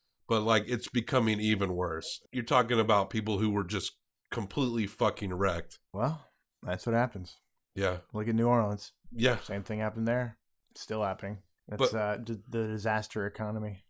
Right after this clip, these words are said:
Speaker 1: And I, it's just like, you gotta look to these places to truly understand what, what we're doing is unsustainable and what's going to happen. You know, I, I've, I've said this before on this show. The quickest way to a full-on communist system is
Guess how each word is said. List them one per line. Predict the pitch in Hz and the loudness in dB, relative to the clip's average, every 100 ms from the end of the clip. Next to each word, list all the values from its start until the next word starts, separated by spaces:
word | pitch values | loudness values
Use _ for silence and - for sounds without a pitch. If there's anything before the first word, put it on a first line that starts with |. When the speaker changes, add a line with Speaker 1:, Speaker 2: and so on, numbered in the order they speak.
| - - | -20 -8
Speaker 1:
And | 123 117 - | -2 -2 -2
I, | - | 2
it's | 165 147 - | 2 2 0
just | 160 135 - | 2 2 4
like, | 120 117 | 2 2
you | 123 120 | -2 2
gotta | 151 147 | 4 4
look | 139 139 | 2 0
to | 113 | -2
these | 120 123 | -2 -2
places | - 110 104 104 - | -2 0 0 -4 -8
to | |
truly | 98 - 123 117 | -6 0 2 4
understand | 104 101 - 110 101 101 | 2 0 -2 0 2 2
what, | 104 95 - _ - | 2 2 -2 _ -6
what | 135 147 | 4 6
we're | 139 117 | 6 4
doing | 113 127 120 | 6 6 6
is | 110 | 6
unsustainable | 113 101 - 101 - 143 160 170 80 76 76 - - _ _ - | 4 2 -2 -4 0 4 6 6 4 -2 -10 -14 -18 _ _ 0
and | 123 | 4
what's | 120 123 | 4 4
going | - 123 110 | 4 6 6
to | 98 | 6
happen. | 123 156 - 92 | 6 6 6 2
You | 95 | 2
know, | 95 95 113 | 0 0 0
I, | 117 120 135 | 2 4 6
I've, | 131 | 4
I've | 127 135 | 2 2
said | - 170 | 4 4
this | 147 | 2
before | - - 139 | -2 2 4
on | 117 | 6
this | 101 | 4
show. | - 147 101 - _ _ _ _ | 2 4 2 -2 _ _ _ _
The | 117 | -2
quickest | - 233 - - | 6 6 6 2
way | 104 120 151 127 | 6 6 8 6
to | 107 | 4
a | 98 | 2
full-on | - 139 143 139 110 | 2 4 6 8 6
communist | - 117 131 139 135 135 - - | 2 4 4 4 2 0 -4 -2
system | 117 135 - 175 185 190 _ _ _ _ | 2 2 2 2 2 -2 _ _ _ _
is | 120 113 104 | 0 2 2